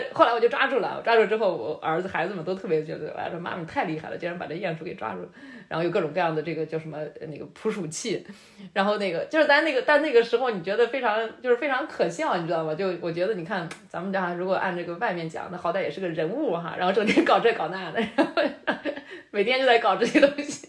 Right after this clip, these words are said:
<laughs> 然后所以我觉得其实，其实这可能就是，这次其实才是生活的真相吧。然后后来我其实回到，回到这个，我觉得也挺好的。我说我们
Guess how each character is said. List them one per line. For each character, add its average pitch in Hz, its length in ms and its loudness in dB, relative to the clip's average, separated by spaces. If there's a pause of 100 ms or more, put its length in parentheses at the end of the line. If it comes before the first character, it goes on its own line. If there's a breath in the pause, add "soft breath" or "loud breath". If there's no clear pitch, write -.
(800)
<laughs> 453 720 4
然 254 80 4
后 254 340 6 (440 loud breath)
所 277 120 0
以 302 60 6
我 220 160 8
觉 214 140 4
得 269 80 4
其 254 160 -4
实， 262 280 -4
其 - 180 -8
实 262 180 -4
这 247 160 4
可 202 120 0
能 196 380 -4 (340)
就 202 120 -2
是， 175 260 -2 (300)
这 269 140 0
次 220 180 2
其 226 140 2
实 240 80 4
才 220 120 4
是 220 120 6
生 233 200 0
活 214 140 2
的 220 100 4
真 240 240 0
相 226 280 -4
吧。 147 100 -8
然 175 140 2
后 233 120 2
后 262 180 -2
来 269 160 0
我 185 120 0
其 202 160 -4
实 226 140 6 (160)
回 180 200 -6
到， 240 280 -2
回 185 160 -4
到 240 120 -4
这 202 140 -4
个， 170 80 -6
我 156 80 -2
觉 165 80 -10
得 202 60 -2
也 202 80 0
挺 185 240 -12
好 196 220 -8
的。 190 60 -8
我 160 60 -2
说 190 180 -4
我 160 120 -2
们 160 320 -8